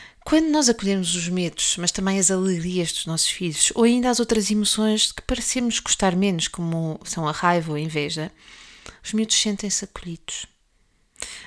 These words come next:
Ao permitirmos que eles se possam exprimir, eles percebem que, eh,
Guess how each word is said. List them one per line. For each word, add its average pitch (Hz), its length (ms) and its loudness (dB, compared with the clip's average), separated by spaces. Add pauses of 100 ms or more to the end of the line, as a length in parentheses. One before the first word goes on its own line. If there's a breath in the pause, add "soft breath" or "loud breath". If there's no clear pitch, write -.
Ao - 80 -4
permitirmos 226 580 0
que - 120 -6
eles 170 100 -2
se - 220 2
possam 190 400 0
exprimir, 160 500 -4 (480 loud breath)
eles 185 160 -4
percebem 202 440 -4
que, 226 840 -4
eh, 185 100 -4